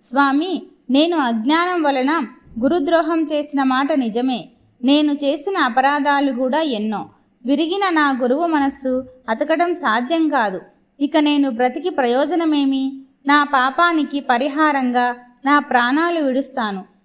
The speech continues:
అని తీవ్రమైన పరితాపంతో ఆత్మహత్యకు సంసిద్ధుడయ్యాడు. అప్పుడు శ్రీగురుని మనస్సు కరిగి, "నాయనా, తీవ్రమైన పరితాపం వలన నీ దోషం నశించి వైరాగ్యం కలిగింది. ఇప్పుడు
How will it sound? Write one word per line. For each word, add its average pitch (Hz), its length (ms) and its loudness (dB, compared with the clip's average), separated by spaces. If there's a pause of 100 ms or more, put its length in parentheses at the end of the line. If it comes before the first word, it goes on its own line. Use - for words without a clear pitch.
(120)
అని 294 380 2 (220)
తీవ్రమైన 349 600 2
పరితాపంతో 269 1040 0 (340)
ఆత్మహత్యకు 302 720 0
సంసిద్ధుడయ్యాడు. 277 1080 0 (560)
అప్పుడు 302 280 0
శ్రీగురుని 330 580 -2
మనస్సు 277 420 -2
కరిగి, 254 600 -2 (360)
"నాయనా, 277 640 0 (300)
తీవ్రమైన 359 600 0
పరితాపం 285 720 0
వలన 262 500 0 (300)
నీ 294 140 4
దోషం 277 520 0
నశించి 269 720 -2 (220)
వైరాగ్యం 311 600 2
కలిగింది. 202 560 -4 (840)
ఇప్పుడు 277 640 2